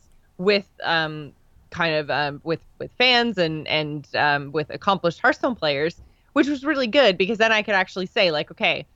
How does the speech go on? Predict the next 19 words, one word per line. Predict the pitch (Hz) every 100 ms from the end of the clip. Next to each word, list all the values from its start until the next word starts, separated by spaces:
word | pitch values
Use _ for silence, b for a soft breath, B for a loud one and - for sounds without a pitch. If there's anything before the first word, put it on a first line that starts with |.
| _ _ _
this | 165 220 220
matchup | 214 202 208 196
is | 180
really | 180 170 170
tough, | - 208 143 -
so | 170
I | - 175
want | 170 165
to | -
practice | 180 160 - -
it | 151
as | 147
much | 143 131
as | 147
possible." | - 175 - - 95
And, | - 160 156 156
uh, | 156 151 -
having | - 233 247 240 220 202
a | 175 170